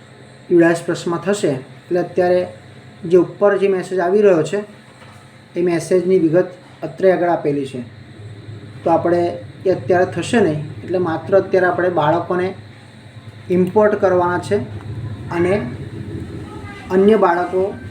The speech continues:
જે બાલવાટિકા છે ને ધોરણ એક છે એ બાળકોને આપણે એડ કરવાના છે. ધોરણ બે થી ધોરણ આઠમાં જે બાળકો વય કક્ષા મુજબ આપણે દાખલ કર્યા હોય એના એડની કામગીરી બ્લોક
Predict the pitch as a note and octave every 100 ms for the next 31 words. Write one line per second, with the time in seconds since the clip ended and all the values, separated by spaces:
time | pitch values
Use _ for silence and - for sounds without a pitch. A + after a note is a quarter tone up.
0 | - F3 E3 F3 G3+ F#3+ G3+ G3 G3+ G3
1 | F3+ F#3 G3+ G#3+ - E3 D3+ D3+ - -
2 | G3 F3+ E3+ F3+ F#3 F3 F3 G3 - G3+
3 | F3+ D#3+ D3 C#3 C3+ - B2+ A#2 - -
4 | - - - - - D#3+ F3+ G3+ G#3 F3+
5 | G#3 A3+ - - - G#3+ D#3+ F3 G#3 E3
6 | - - - F3 F3 F#3+ G#3 G3+ G#3 F3+
7 | F#3+ F#3+ G3+ F3 G3 G3 - - F#3+ F#3
8 | F#3+ G3 F3 D3+ F#3 G#3+ G#3 F#3+ E3+ F3
9 | C3+ - - - - - - - F#3 F#3+
10 | G3 G#3 - - - - - - - -
11 | - - F#3+ F3+ F#3 G3+ G3 F3+ E3+ F#3
12 | G3 G3 - - - D3+ D#3 F#3 F#3+